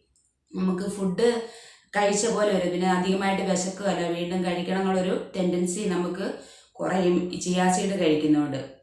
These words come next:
അപ്പം ഈ അഞ്ച് ഇൻഗ്രീഡിയൻസ് വെച്ചുകൊണ്ടാണ് ഞാൻ ഇന്നൊരു പ്രോട്ടീൻ പൗഡർ നിങ്ങളെ ചെയ്ത് കാണിക്കുന്നത്.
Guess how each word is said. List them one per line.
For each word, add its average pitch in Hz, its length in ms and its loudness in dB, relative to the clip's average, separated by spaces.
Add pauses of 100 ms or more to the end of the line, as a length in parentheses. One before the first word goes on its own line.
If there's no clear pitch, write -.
(360)
അപ്പം 277 380 4
ഈ 196 120 -4
അഞ്ച് 208 360 0
ഇൻഗ്രീഡിയൻസ് 214 560 4
വെച്ചുകൊണ്ടാണ് 190 680 2
ഞാൻ 185 180 2
ഇന്നൊരു 180 300 0
പ്രോട്ടീൻ 180 400 -2
പൗഡർ 190 340 0
നിങ്ങളെ 175 540 -2 (260)
ചെയ്ത് 190 360 2
കാണിക്കുന്നത്. 170 760 0